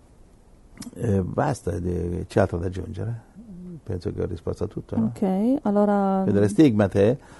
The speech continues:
Speaker 1: possono essere del diavolo, questo di, senz'altro questo di Gio-, Giorgio Port-, Porto San Giorgio, com'è che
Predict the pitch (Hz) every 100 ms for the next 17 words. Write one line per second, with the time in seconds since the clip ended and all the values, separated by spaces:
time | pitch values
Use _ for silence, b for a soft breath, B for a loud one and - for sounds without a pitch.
0 | b - 120 - 139 127 120 113 151 143
1 | 113 120 120 143 170 b b b b -
2 | 120 123 113 110 110 110 147 156 104 113
3 | 113 107 104 95 101 90 110 117 101 98
4 | 110 104 - 92 87 95 95 92 - 90
5 | 95 98 85 90 87 85 80 90 80